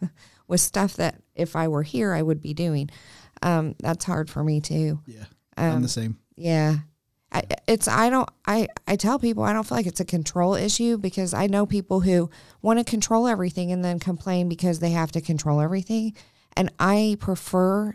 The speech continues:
Speaker 1: to work with people and bring them up and delegate and get them, you know, their feet wet and just work them through growth. But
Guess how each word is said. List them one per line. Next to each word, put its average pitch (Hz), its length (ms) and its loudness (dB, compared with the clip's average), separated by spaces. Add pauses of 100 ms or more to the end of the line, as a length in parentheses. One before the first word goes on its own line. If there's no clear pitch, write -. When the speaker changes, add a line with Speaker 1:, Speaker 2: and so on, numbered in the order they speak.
Speaker 1:
to 185 460 2 (140)
work 165 300 -4
with 196 180 -4
people 202 560 -4
and 151 140 0
bring 175 240 0
them 165 160 -2
up 160 320 2
and 160 120 -2
delegate 156 640 0
and 120 300 -8
get 151 160 -6
them, 151 320 -4
you 156 120 -6
know, 135 260 -4
their 151 160 -2
feet 180 260 -2
wet 151 300 2
and 123 180 -2
just 151 220 -4
work 160 320 -4
them 160 160 0
through 160 420 0
growth. 147 560 -2 (640)
But 170 260 4